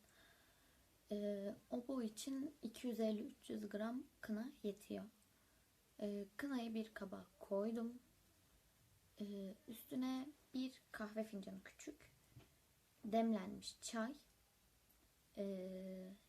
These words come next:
iki fincan nar suyu, birkaç fincan, hatta ben onu birazcık daha böyle diğerlerini döktükten sonra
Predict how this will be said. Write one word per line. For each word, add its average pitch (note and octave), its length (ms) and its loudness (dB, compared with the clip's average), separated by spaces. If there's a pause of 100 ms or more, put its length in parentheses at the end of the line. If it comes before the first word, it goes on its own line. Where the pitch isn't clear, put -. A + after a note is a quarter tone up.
(180)
iki - 300 -4
fincan G3+ 640 0
nar A3 220 -2
suyu, C#4 500 -4 (2000)
birkaç C4 520 -4
fincan, G#3 300 0
hatta B3 460 -2
ben A#3+ 80 4
onu A#3+ 200 0
birazcık A#3 480 -4
daha A3 180 -2
böyle G#3 280 -2 (200)
diğerlerini G#3+ 440 6
döktükten A#3 580 -6
sonra B3+ 420 -2